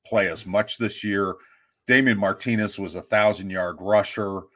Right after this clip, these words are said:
all Pac-twelve. He's a sophomore. Uh, Deshaun Fenwick is a big six two, two hundred twenty-two pound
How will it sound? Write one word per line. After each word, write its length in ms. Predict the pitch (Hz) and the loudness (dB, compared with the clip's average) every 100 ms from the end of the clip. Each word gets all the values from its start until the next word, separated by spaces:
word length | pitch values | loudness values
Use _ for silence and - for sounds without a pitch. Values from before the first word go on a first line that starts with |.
| _ _ _ _ | _ _ _ _
all 280 | 110 110 107 | 6 8 8
Pac-twelve. 1000 | - 107 95 - - 107 107 101 101 98 | 4 -2 -2 -6 -16 -2 4 6 6 4
He's 180 | 101 87 | -2 -12
a 40 | - | -12
sophomore. 840 | - 110 101 - 98 95 95 92 _ _ _ _ _ _ | 0 2 2 -2 -8 -4 -6 -8 _ _ _ _ _ _
Uh, 220 | 90 87 | -8 -8
Deshaun 580 | 85 90 - 117 110 - | -8 -8 0 4 4 2
Fenwick 520 | 117 110 107 101 - - | 2 2 2 0 -2 -8
is 140 | 87 | -8
a 80 | 87 _ | -10 _
big 260 | 147 135 101 | 0 0 -2
six 400 | - - - - | -8 -8 -8 -10
two, 360 | - 139 123 117 _ _ | -8 -4 -4 -6 _ _
two 220 | - 127 127 | -12 -2 0
hundred 420 | 117 98 87 85 _ _ _ _ | 0 -4 -8 -12 _ _ _ _
twenty-two 640 | - 127 120 110 - - 120 | -4 0 0 -2 -4 -4 -4
pound 560 | 120 110 101 101 95 | -2 0 0 -2 -8